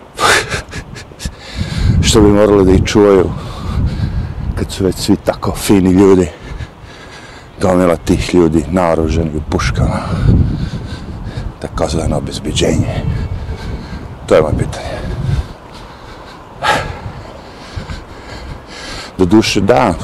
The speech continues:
čuvaju i oni fudbalere i poznate ličnosti, ali ne s puškama. <laughs>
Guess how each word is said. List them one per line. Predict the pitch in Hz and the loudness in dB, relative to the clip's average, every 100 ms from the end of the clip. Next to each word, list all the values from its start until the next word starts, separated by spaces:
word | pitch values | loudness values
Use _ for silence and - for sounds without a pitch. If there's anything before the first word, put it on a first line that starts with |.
| - | -8
čuvaju | - 95 92 90 | 2 4 6 6
i | |
oni | 92 95 95 92 | 6 4 4 2
fudbalere | - 95 82 90 87 87 87 85 | 2 0 4 6 6 6 4 2
i | 85 80 - - - - - - - - - - | 2 0 -4 -16 -18 -20 -18 -18 -18 -18 -18 0
poznate | 85 78 85 - 90 | 0 2 -2 2 4
ličnosti, | 87 - 92 82 - 101 78 - - - | 4 2 -4 -2 2 2 2 -4 -8 -2
ali | 78 | 2
ne | 101 | 2
s | - | 2
puškama. | 135 127 - - - - - - - - - - - | 2 0 -2 -4 -4 -8 -8 -8 -8 -6 -6 -4 -2
<laughs> | 92 | 2